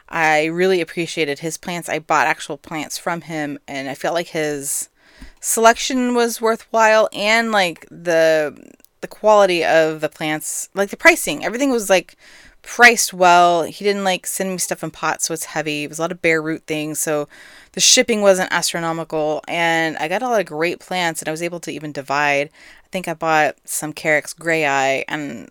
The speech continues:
like, there was enough roots that I could divide those plants into more plants, so I felt like I definitely got my money's worth. I think he's on, uh,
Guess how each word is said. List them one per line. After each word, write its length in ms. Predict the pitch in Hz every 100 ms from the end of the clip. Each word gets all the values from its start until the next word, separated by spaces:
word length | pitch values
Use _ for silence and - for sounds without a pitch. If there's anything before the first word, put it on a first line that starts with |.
| _
like, 180 | 143 147
there 100 | 165
was 100 | 160
enough 180 | 175 160
roots 400 | 170 190 180 -
that 100 | 151
I 60 |
could 160 | 151 147
divide 540 | 147 147 156 156 160
those 260 | 147 143 -
plants 720 | - 180 165 147 - - - _ - - _ -
into 400 | 190 - 185 160
more 200 | 156 160
plants, 460 | 220 220 226 -
so 300 | - - 190
I 80 | 175
felt 320 | - 220 160
like 500 | 180 185 170 160 - _ _ _ _ _ _ _ -
I 60 |
definitely 320 | 175 208 202
got 160 | 175 160
my 140 | 156
money's 400 | 151 151 156 185
worth. 300 | 208 220 220 -
I 40 | -
think 220 | 190 175
he's 180 | 208 -
on, 580 | 175 170 165 160 151 - _ -
uh, 560 | - - - - -